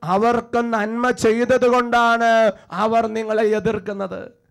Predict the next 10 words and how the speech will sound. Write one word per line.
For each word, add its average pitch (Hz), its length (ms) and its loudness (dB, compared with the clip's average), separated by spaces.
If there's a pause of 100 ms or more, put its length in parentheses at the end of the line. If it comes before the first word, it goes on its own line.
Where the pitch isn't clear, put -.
(320)
ഇത് 156 140 -2
എഴുതപ്പെട്ട 247 460 0
വചനം 254 320 0
പഠിപ്പിക്കുന്ന 240 380 -4
കാര്യമാണ്. 220 500 -4 (960)
ഒരുമിച്ച് 160 240 0
പറയാം, 147 220 -2
ഹല്ലേലൂയ, 165 640 2 (640)
യേശുവേ 156 440 0
സ്തോത്രം. 160 460 -6